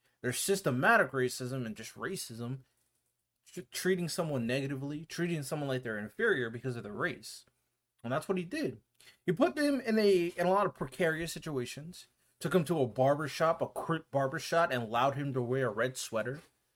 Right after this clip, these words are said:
Wanted him to go do a pickup game and, uh, try to get pwned by all these colored individuals in basketball on a five v five court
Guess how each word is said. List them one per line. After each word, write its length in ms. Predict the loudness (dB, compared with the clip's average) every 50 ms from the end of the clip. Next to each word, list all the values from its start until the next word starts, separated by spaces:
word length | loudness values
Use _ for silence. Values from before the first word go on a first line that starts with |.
| _ _ _ _ _ _ _ _ _ _ _ _
Wanted 300 | 2 4 4 6 6 6
him 200 | 8 8 8 6
to 60 | 4
go 180 | 2 2 2 2
do 220 | 4 4 4 4
a 40 | 4
pickup 540 | 2 0 0 0 0 2 2 2 2 0 -2
game 460 | -2 0 0 2 0 0 0 0 0
and, 360 | 0 0 0 0 0 2 2
uh, 360 | 2 2 4 4 4 4 2 2 -4 _
try 240 | -2 2 2 4 4
to 80 | 2
get 320 | 0 0 0 0 0 -2 -8 _ _
pwned 480 | -4 2 4 6 6 6 4 2 2 2
by 160 | 2 2 4
all 200 | 4 2 2 2
these 280 | 2 0 -2 -4 -4 -8 -14 -20 -14 _
colored 400 | 0 4 6 8 8 8 8 6
individuals 640 | 4 2 6 8 8 8 8 4 -2 -4 -4 -4 -2
in 180 | 0 2 2 2
basketball 640 | 4 4 4 4 4 2 0 -4 -4 -2 0 0
on 80 | 2 0
a 40 | 0
five 320 | 0 0 0 0 0 -2
v 120 | -4 -6
five 360 | -4 -2 -2 -2 -2 -2 -8 _
court 540 | -10 0 2 2 2 2 0 -2 -4 -12